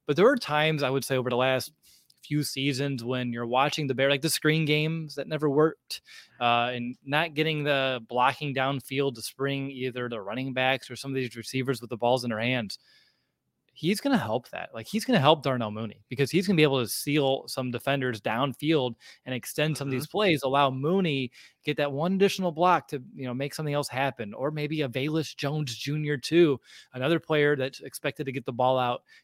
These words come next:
Speaker 1: in his hands pretty quickly. And so then if you have, you know, Pringle downfield blocking, that's just gonna make his job easier too. Same thing with some of these runs that, you know, <laughs> hopefully we're talking about runs that can get five, six, seven yards downfield. And if you have that additional block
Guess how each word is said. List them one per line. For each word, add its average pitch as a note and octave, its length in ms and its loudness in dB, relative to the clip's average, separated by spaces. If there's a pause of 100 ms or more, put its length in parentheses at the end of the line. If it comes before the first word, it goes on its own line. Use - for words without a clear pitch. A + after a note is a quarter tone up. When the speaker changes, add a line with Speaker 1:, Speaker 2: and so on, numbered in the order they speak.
(100)
Speaker 1:
in C#3 80 -6
his C3+ 80 -6
hands C3 200 -6
pretty C#3 200 -4
quickly. F#3+ 480 2 (320)
And B2+ 120 -6
so D3 140 -2
then C#3 160 -2
if B2 80 -6
you B2 100 -2
have, C3+ 600 4 (480)
you C3 80 -16
know, B2 60 -16 (140)
Pringle C3 360 -4
downfield A#2+ 460 -2
blocking, A2 440 -8
that's D3+ 180 -8
just - 160 -10
gonna C#3+ 100 0
make C#3 140 2
his D3 160 4
job C#3 240 2
easier C3+ 320 2
too. D#3+ 260 4
Same D3 240 -4
thing D#3+ 140 -2
with D#3+ 100 2
some E3+ 140 -4
of - 20 2
these D#3 180 4
runs D3+ 300 6
that, C3+ 220 2 (160)
you C#3 80 -10
know, G#2+ 260 -6
<laughs> - 80 -20
hopefully C#3 560 2 (240)
we're D3+ 100 4
talking A3 280 8
about E3 200 8
runs C#3 220 2
that C3+ 120 -2
can C#3 100 -6
get C3+ 200 0
five, B2+ 280 2
six, - 240 -4
seven B2+ 200 0
yards B2+ 280 -2
downfield. B2 640 -2 (340)
And C3 100 -8
if B2 80 -8
you C3 80 0
have D3 140 6
that D3 140 4
additional D3+ 340 2
block D3 340 4